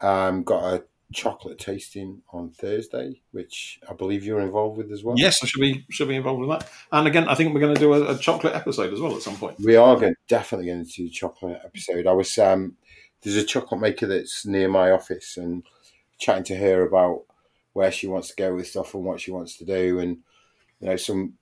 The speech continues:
Speaker 1: some good chocolatiers up here. So, yeah, I think we should
Speaker 2: Uh, you've got, you've got one of my favourites in, uh, in Manchester, Dormouse. So we will, uh, we'll have to,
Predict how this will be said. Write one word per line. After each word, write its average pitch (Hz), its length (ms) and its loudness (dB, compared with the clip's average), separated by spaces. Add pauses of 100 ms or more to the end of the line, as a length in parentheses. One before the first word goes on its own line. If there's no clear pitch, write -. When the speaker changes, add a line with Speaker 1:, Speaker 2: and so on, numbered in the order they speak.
(140)
Speaker 1:
some 110 280 -4
good 127 180 6
chocolatiers 98 560 0
up - 200 -4
here. 85 240 0
So, 92 400 0 (500)
yeah, 107 280 6
I 107 40 8
think 113 200 2
we 95 80 -4
should 101 220 -2 (100)
Speaker 2:
Uh, 101 40 -4
you've 113 180 0
got, 113 140 -4
you've 120 140 -2
got 127 160 2
one 135 100 6
of 120 60 6
my 117 120 6
favourites 113 520 2
in, 101 240 0
uh, 101 160 -2
in 107 220 -2
Manchester, 110 520 -4
Dormouse. 107 840 -2
So 101 300 -6 (880)
we 107 140 -4
will, 113 360 0
uh, 110 220 0
we'll 117 200 0
have 127 200 -6
to, 123 200 -6